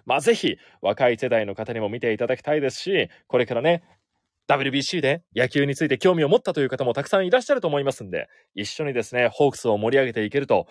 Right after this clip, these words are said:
思いますんで、深夜さんの方もどうぞよろしくお願いいたします。あの、ディーエヌエー、プロ野球のね、セリーグの方に、バウアーっていうね、まあ、超大物が加わったんですよ。サイ・ヤング賞を獲得したことがあるピッチャーが、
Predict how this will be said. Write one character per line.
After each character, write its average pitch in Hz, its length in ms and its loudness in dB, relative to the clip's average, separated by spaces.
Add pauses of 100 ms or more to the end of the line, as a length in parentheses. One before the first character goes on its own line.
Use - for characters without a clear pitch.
(200)
思 131 240 4
い 151 40 4
ま 143 100 4
す 135 140 -12
ん 120 80 -16
で、 107 100 0
深 160 240 -4
夜 135 140 0
さ 127 100 0
ん 127 60 -6
の 131 80 0
方 190 180 4
も 190 140 2
ど 135 100 2
う 131 60 2
ぞ 107 180 0 (300)
よ 92 120 0
ろ 113 120 4
し - 100 -6
く 123 220 -2 (120)
お 104 120 0
願 120 260 0
い - 20 0
い 113 40 -8
た 131 100 0
し - 80 -6
ま 147 140 4
す。 - 160 -20 (1000)
あ 139 80 2
の、 113 140 0
デ 123 140 0
ィ 254 100 0
ー 294 120 -4
エ 294 60 0
ヌ 262 200 0
エ 151 240 2
ー、 - 20 -20 (220)
プ 160 100 -4
ロ 190 80 6
野 202 80 4
球 110 160 -6
の 87 120 -8
ね、 127 120 -4 (100)
セ - 220 -2
リ 226 160 0
ー 170 40 -2
グ 131 100 0
の 104 80 0
方 101 200 -2
に、 80 200 -8 (500)
バ - 140 6
ウ 269 60 2 (140)
ア 87 260 -4
ー - 20 -18
っ - 120 -20
て - 120 -20
い 73 80 -18
う - 20 -18
ね、 76 280 -10 (280)
ま - 80 -18
あ、 - 60 -20
超 170 380 2
大 147 240 4
物 156 200 0
が 135 80 -2
加 135 180 -4
わ 127 100 -2
っ - 60 -12
た 107 140 -8
ん 92 60 -12
で - 40 -12
す - 120 -14
よ。 - 120 -20 (300)
サ - 300 0
イ・ 262 140 2
ヤ 240 100 -2
ン 233 160 -4
グ 214 80 0
賞 107 320 0
を 82 80 -6
獲 - 260 -16
得 127 240 -6
し 107 120 -8
た 117 100 -8
こ 117 100 -6
と 113 140 -4
が 95 100 0
あ 90 60 -2
る 82 100 -8
ピ - 120 -12
ッ - 60 -20
チ - 200 -4
ャ 98 60 0
ー 90 40 -4
が、 87 300 0